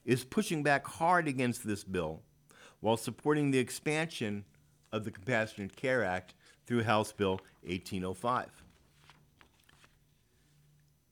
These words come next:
Every veteran needs to call their state senators and state representatives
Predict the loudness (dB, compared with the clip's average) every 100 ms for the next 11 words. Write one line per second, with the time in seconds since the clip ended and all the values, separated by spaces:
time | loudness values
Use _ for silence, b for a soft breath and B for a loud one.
0 | _ _ _ _ 2 4 4 4 6 6
1 | 6 4 6 6 4 -2 0 4 6 6
2 | 4 4 4 4 4 4 4 2 2 0
3 | -4 0 2 2 0 -2 -4 -2 -2 0
4 | -2 -2 -6